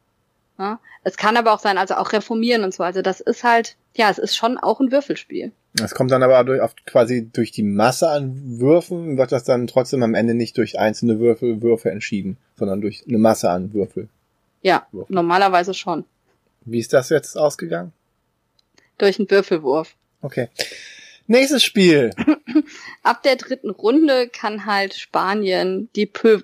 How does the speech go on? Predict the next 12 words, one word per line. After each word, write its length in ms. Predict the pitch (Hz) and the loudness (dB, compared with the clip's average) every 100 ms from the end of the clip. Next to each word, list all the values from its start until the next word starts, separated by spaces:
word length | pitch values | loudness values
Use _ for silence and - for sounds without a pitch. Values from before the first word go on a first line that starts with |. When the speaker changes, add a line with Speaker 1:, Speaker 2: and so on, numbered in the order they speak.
| - | -4
Speaker 1:
Pulverfrost, 840 | - 220 170 - - 170 185 - _ _ _ | 0 4 4 0 -2 -2 -2 -10 _ _ _
Pulver, 480 | - 277 277 262 - - | 0 0 2 0 -2 -2
Pulverfa-, 680 | 277 302 185 175 - 165 - | 0 2 2 2 -2 -8 -8
oh 60 | |
Gott. 200 | 156 165 _ _ _ - | -14 -18 _ _ _ -6
Speaker 2:
Die 220 | 156 147 | -4 -4
Pulverfassrevolution, 1300 | - 185 180 127 - 113 - 117 117 113 - 117 135 | 2 2 4 0 0 -6 -4 -10 -8 -8 -6 -6 -4
wolltest 220 | 135 135 151 | -4 -4 -6
du 40 | |
sagen? 380 | 151 151 180 254 _ _ _ _ _ _ - - - | -2 -2 -4 -8 _ _ _ _ _ _ -20 -20 -12
Speaker 1:
Die 80 | 170 | -12
Pulverfassverschwörung. 1400 | - 262 247 - 214 - 185 - - 208 269 160 117 165 | -6 0 0 0 -4 -6 -10 -10 0 2 2 0 -6 -10